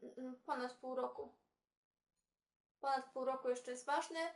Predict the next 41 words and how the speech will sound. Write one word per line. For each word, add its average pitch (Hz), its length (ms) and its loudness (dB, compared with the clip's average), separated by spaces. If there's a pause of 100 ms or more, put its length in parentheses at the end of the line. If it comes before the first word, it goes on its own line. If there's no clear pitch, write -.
(520)
A 254 120 12
jest 311 280 2
go, 277 200 10
o - 20 12
właśnie, 262 260 4
to 302 60 -4
jest 311 100 -4
kosmetyk, 294 300 -4
który 254 160 -6
jest 262 120 -6
zużyty 254 240 -8
do 240 120 0
połowy, 262 340 4
ponieważ 247 320 -2
ja 247 100 2
go 247 80 2
zużyłam 247 360 -4
właśnie 240 260 -8
do, 233 80 -6 (220)
do, 240 440 2 (320)
do 254 140 -10
tego 247 220 -2
miejsca. 254 340 -4
Tak - 80 -8
teraz 247 320 -4 (380)
pod 247 140 -4
światło 269 340 4
widzę, 254 240 0
że 247 340 2 (760)
o, 254 180 12
tak 254 160 2
jak 262 120 8
jest 262 180 -2
ten 254 100 -4
s-, - 380 -12 (120)
złoty 262 300 -2
paseczek, 247 380 -4
to 254 80 -4
on 247 80 0
jest 247 220 -6
użyty. 254 480 0